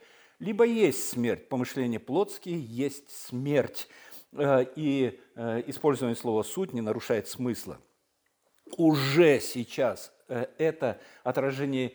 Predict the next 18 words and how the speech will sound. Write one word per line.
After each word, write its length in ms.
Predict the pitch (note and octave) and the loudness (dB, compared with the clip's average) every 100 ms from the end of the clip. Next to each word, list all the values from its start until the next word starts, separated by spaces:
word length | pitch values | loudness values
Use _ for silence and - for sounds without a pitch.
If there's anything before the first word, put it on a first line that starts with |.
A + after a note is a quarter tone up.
| - _ | -12 _
действительности, 1160 | A#2+ C3+ C#3 - C#3+ E3 B2+ A#2+ G#2+ - A#2 - - | -10 -8 -8 -10 -8 -8 -6 -6 -8 -10 -10 -8 0
это, 520 | D#3+ D#3+ - D#3+ D#3+ - - - _ _ | 0 0 0 -2 -2 -16 -20 -20 _ _
э, 280 | B2 B2 B2 B2+ - - | -4 0 0 -2 -10 -8
отражение 560 | C#3+ C#3+ C#3+ E3+ E3+ | -4 -2 0 0 0
состояния 920 | D#3+ G3 - - G#3 A3+ B3+ A#3 C#3 | -2 -4 -2 4 4 4 2 2 0
человека, 680 | G#2+ - A#2 G#2+ G2 F2+ - | -2 -6 -2 -2 -2 -8 -12
плотского 600 | - - D3+ - - E2+ | -16 0 2 2 -4 -12
человека. 580 | D#2+ - F2 D#2 D#2 - - - - - - | -12 -10 -10 -12 -18 -20 -20 -20 -20 -20 -12
Э, 140 | - A2+ | -4 -2
помышления 520 | C#3+ D3+ - F3+ F#3 | 0 0 0 0 0
плотские – 540 | F3 D3+ D#3+ - G3+ | 0 0 -2 -4 -8
суть 380 | G3 - D#3 C#3 | -8 -2 -2 -2
смерть. 460 | - - G3 D#3+ - _ _ - | -6 -8 -4 -4 -6 _ _ -6
Плотский 580 | D3+ C3+ A2+ - E3 | 0 2 0 -4 -10
человек 600 | C#3+ - E3+ F3 G3 - _ _ _ | -10 -6 -4 -2 -4 -8 _ _ _
мёртв 760 | - C3 E3+ A#3 F#3 - - - | -10 -4 0 4 4 4 -6 -10
по 100 | - | -10
преступлениям 800 | - A#2 - G#2+ B2 A2 F#2+ F2+ | -10 -10 -12 -12 -8 -8 -8 -10